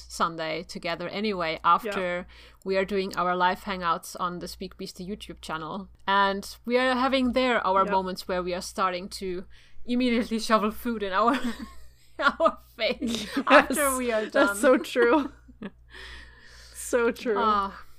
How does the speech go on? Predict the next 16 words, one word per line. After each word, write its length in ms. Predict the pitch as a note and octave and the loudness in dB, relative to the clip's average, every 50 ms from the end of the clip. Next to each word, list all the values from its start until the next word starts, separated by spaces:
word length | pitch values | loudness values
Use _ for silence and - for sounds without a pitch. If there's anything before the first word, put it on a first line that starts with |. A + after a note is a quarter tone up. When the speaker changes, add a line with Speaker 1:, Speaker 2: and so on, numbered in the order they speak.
| - - - - | -20 -20 -12 -6
Speaker 1:
but 340 | - B3 C4 B3+ - - - - - - | -2 -2 -2 -2 -6 -10 -12 -12 -12 -10
for 180 | - - C#4 C4 | -6 -4 -4 -2
those 440 | A#3 C4+ C#4 C4+ C4 B3 - - - - - - | 0 0 0 -2 -2 -4 -8 -12 -16 -18 -16 -12
who 360 | - G#3+ G#3 G#3 G#3 G3+ F#3+ - | -8 -8 -6 -4 -4 -6 -6 -8
would 300 | F3+ F#3+ G3 F#3 - - | -10 -12 -12 -12 -10 -10
like 240 | F#3+ F3+ F3+ - - | -10 -10 -10 -12 -16
to 80 | F#3+ | -18
find 440 | - - G#3+ F#3+ F#3+ G#3+ G#3+ - - | -10 -6 -6 -6 -6 -8 -12 -10 -10
you, 340 | D4+ D#4+ F4 F4+ F4+ E4 D#4+ - - - - | -10 -8 -8 -8 -10 -12 -14 -18 -20 -16 -12
maybe 220 | A3 A3+ A3 A#3 | -12 -10 -10 -10
you 160 | A#3 A#3 A#3+ | -10 -12 -10
want 200 | A3+ A#3 A#3+ A#3+ A#3+ | -10 -10 -10 -10 -10
to 100 | - B3 | -12 -12
give 280 | - - B3 A#3+ - - | -10 -10 -10 -10 -10 -8
your 260 | B3 A#3 A#3 A#3 A#3+ A#3+ - - - | -8 -8 -8 -10 -12 -16 -18 -18 -14
information. 600 | A#3+ A#3 A#3 - C4+ C4+ D#4 E4 - - A#3 | -14 -14 -12 -12 -12 -12 -12 -12 -14 -16 -16